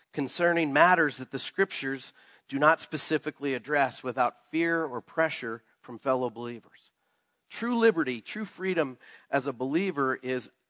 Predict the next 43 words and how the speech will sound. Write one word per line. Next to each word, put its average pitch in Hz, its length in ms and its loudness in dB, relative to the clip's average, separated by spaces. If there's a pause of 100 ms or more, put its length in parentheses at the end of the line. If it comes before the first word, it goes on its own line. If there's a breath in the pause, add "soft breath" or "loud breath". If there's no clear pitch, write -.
(120)
the 131 100 -4
freedom 202 480 0
given 170 280 2
by 175 180 4
God 131 360 2
on 127 120 0
a 110 60 -4
gray 143 340 0
area 127 320 2
to 117 80 -4
make 120 320 -6
your 131 160 -2
wi-, 117 420 -2
a 110 80 -6
wise 113 360 -2
choice 107 420 -18
there. - 240 -20 (960)
And 113 80 -20
one 143 200 2
of 170 80 -2
the 160 80 -8
things 175 320 -2
that 156 100 -8
causes 143 460 2
disunity 160 600 -4
in 147 120 -4
the 127 40 -10
body 151 380 0
is 127 140 -4
when 127 120 -8
we 143 120 -4
think 143 260 -6
everybody 127 480 -2
should - 240 -12
think 120 220 -8
exactly 120 480 -6
like 123 180 0
we 147 160 -4
do 110 240 -12
on 110 140 -12
a 110 40 -16
gray 127 300 -12
area. 165 320 -16